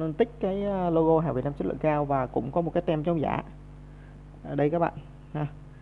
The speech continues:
cũng có một cái tem chống giả ở đây. Đó, thì khi các bạn, à, lưu ý tất cả những sản phẩm mật ong nguyên chất của công ty Ong Mật Cao Nguyên đều có một cái tem chống giả,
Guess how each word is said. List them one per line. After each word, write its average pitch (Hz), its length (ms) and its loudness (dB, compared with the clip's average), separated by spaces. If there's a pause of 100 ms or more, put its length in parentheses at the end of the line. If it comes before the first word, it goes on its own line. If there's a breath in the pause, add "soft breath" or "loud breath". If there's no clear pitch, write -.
(280 loud breath)
cũng 147 180 -6
có 165 120 0
một 151 140 -2
cái - 120 -2
tem 143 160 0
chống 156 160 -2
giả 117 160 0
ở - 100 -2
đây. 135 120 4 (880 loud breath)
Đó, 147 220 -4
thì 127 320 0
khi 147 140 -4
các 175 100 2
bạn, 143 240 0
à, 123 340 0
lưu 139 340 6
ý 156 200 6
tất 226 160 -2
cả - 160 2
những 135 100 -4
sản - 200 -8
phẩm 120 140 -6
mật 143 120 -6
ong 143 120 -4
nguyên 147 160 -4
chất - 140 -4
của 151 80 -6
công 139 180 -6
ty 147 80 -2
Ong 143 100 -4
Mật 131 100 -6
Cao 139 100 -2
Nguyên 139 200 0 (420 loud breath)
đều 123 220 2
có 151 120 0
một 160 160 -2
cái 156 120 -2
tem 139 220 -2
chống 151 200 -2
giả, 113 260 6